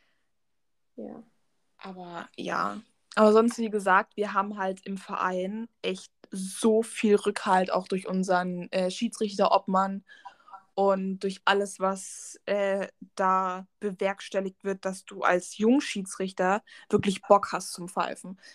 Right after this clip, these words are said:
Speaker 2: Also du, du wirst echt richtig eingespannt. Du bist im Grunde nie alleine. Das heißt, äh, eigentlich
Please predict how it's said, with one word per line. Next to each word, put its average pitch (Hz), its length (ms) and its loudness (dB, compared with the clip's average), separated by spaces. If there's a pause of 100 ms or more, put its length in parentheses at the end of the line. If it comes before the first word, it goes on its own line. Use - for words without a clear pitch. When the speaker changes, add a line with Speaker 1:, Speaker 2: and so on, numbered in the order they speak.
(140)
Speaker 2:
Also 196 320 4 (400)
du, 190 340 -6 (680)
du 208 180 2
wirst 208 260 4
echt 208 280 2
richtig 208 280 -4
eingespannt. 202 580 4
Du 208 60 -4
bist 220 240 0
im 220 100 -2
Grunde 226 300 4
nie 220 180 0
alleine. 202 500 2
Das 185 180 -12
heißt, 202 240 -10 (160)
äh, 196 240 -6 (840)
eigentlich 233 600 -6